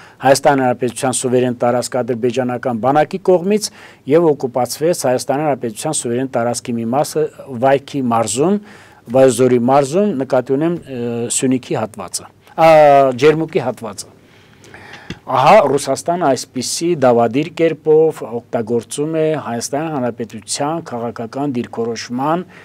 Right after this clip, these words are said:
վեկտորի քաղաքական փոփոխության հետ կապված, ը, այսպիսի, ուրեմն, արհավիրքներ է բերում մեր ժողովրդի գլխին։ Գալով նրան, որ, ը,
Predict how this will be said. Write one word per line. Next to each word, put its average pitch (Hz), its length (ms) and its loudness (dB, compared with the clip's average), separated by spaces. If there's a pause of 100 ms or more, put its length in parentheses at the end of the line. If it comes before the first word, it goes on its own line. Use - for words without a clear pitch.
(380)
վեկտորի 135 580 2
քաղաքական 127 720 0
փոփոխության 135 680 -8
հետ 160 160 -6
կապված, 165 600 4
ը, 123 160 -14 (180)
այսպիսի, 127 640 -8 (260)
ուրեմն, 147 480 -6 (520)
արհավիրքներ 139 640 2
է 156 80 2
բերում 135 320 2
մեր 131 140 0
ժողովրդի 120 420 -6
գլխին։ 110 340 -8
Գալով 196 300 4
նրան, 202 340 4
որ, 170 340 6
ը, - 680 -10